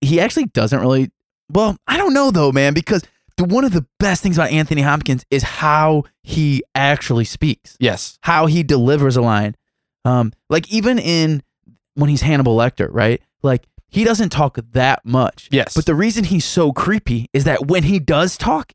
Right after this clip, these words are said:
Speaker 1: it's like,
Speaker 2: It just
Speaker 1: "Wow,
Speaker 2: sells
Speaker 1: this
Speaker 2: it
Speaker 1: is
Speaker 2: even
Speaker 1: fucked
Speaker 2: more.
Speaker 1: up." But actually, now that you think about it, that's it, that is a role as a combination because it takes a lot of the non-speaking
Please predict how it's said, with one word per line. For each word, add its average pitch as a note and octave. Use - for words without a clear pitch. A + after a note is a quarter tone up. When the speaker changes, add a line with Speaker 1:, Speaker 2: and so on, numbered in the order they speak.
Speaker 1:
it's C#3+
like, C3
Speaker 2:
It G3+
just -
Speaker 1:
"Wow, C#3+
Speaker 2:
sells C#3
Speaker 1:
this C3
Speaker 2:
it B2
Speaker 1:
is A#2
Speaker 2:
even A2+
Speaker 1:
fucked -
Speaker 2:
more. -
Speaker 1:
up." -
But D3+
actually, G3+
now D#3
that D#3
you B2+
think F#3+
about A#2
it, G#2+
that's E3+
it, C#3+
that D#3+
is C3+
a B2+
role A#2+
as A2+
a A2
combination A#2+
because A2+
it A#2+
takes D#3+
a C3+
lot A#2
of A2+
the A#2
non-speaking A2